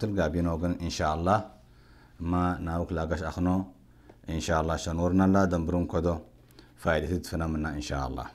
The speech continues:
وريق سيرة النبي صلى الله عليه وسلم، آه، رنو الله واجب رجن ضروري رجن. النبي صلى الله عليه وسلم شهادة لي لا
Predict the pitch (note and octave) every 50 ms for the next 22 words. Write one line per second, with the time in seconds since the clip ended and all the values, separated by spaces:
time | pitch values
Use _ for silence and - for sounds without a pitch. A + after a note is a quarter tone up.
0 | - - - - - - - - - - - - - - - - - - - F2
1 | F2+ G2 G#2 G#2 - - G2+ F#2+ F2 F#2 F2 F2 F2 F2+ G#2+ G2 - G2 F2+ F2+
2 | F2+ F#2 G2 F#2+ F2 F2 E2 F2 F2+ F#2 F2+ F2 F2 F2 D#2+ - G#2 G#2 G#2 G#2+
3 | G#2+ G#2+ G#2+ - - - - - - - - - - - - - - - D#2+ E2+
4 | F2+ G2+ G#2+ G#2+ G#2 G2+ G2+ G#2 G#2 G#2 G#2 - - - - - - E2 F2 F2
5 | E2+ E2+ F#2 F2+ G2 F#2+ F#2+ G2+ G2 F#2+ F2 F2+ F2 F#2+ F#2+ F2+ F#2 F#2 G#2 A2+
6 | A#2+ A#2 - - - - - - - - - _ - F2+ F2+ F2+ G2+ B2 A#2+ -
7 | G#2+ F#2+ F#2 F2+ F2+ F#2+ F#2+ F#2 F#2 F2+ E2+ F2 F2+ F#2 F2 F2+ F2 F2 E2 -
8 | - G2+ G2+ G#2 A2 A2 A2+ A2+ A#2 - - _ - - - - - - - F2+
9 | E2+ F2 F2 F2 D#2+ F2+ F2 - F#2+ G2 G#2+ A#2+ B2+ B2+ - - - - - -
10 | - - F#2 F#2+ G2 G2 F#2+